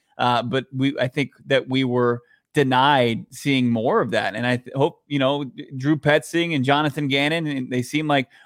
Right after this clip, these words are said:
really bright, up-and-coming coaches. I think that they're going to, uh, take advantage of a, of a weapon like Dortch. I mean, to, he, he did it today, you know, right after we announced that he was coming and, and joining P H N X Cardinals, he just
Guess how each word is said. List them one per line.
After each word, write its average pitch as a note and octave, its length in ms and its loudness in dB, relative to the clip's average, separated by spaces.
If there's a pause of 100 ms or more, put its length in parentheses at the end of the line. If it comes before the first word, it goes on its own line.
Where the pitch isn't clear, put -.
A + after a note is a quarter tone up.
really C#3+ 320 4
bright, C3+ 440 2 (260)
up-and-coming D3 680 0
coaches. E3+ 460 0
I F#3 80 0
think F3 240 -4
that F3+ 160 -4
they're F3 120 0
going F3 320 -2
to, E3+ 460 -2
uh, C#3+ 380 4
take F3 240 -2
advantage F#3+ 480 -2
of C3+ 140 0
a, C3 60 4 (100)
of B2 100 0
a B2 80 2
weapon B2 480 0 (320)
like B2 300 0
Dortch. A#2 540 -2
I B2 40 -4
mean, B2+ 220 0
to, C3+ 260 -4
he, B2+ 240 -10
he D#3 420 -2
did A3 160 0
it A#3 120 -2
today, A3+ 500 -2 (160)
you C#3 80 -2
know, D3 80 0
right D3 220 2
after G#3 260 0
we F#3 140 2
announced F3+ 360 -4
that D#3+ 60 -10
he F3+ 120 -4
was F3 120 -6
coming F#3 380 -2 (320)
and, C#3+ 260 -4
and D3+ 160 -4
joining D#3+ 400 -2
P E3 180 -2
H E3 220 -4
N E3 60 0
X D#3 120 -4
Cardinals, E3+ 440 2
he D#3+ 100 -2
just D3 240 -6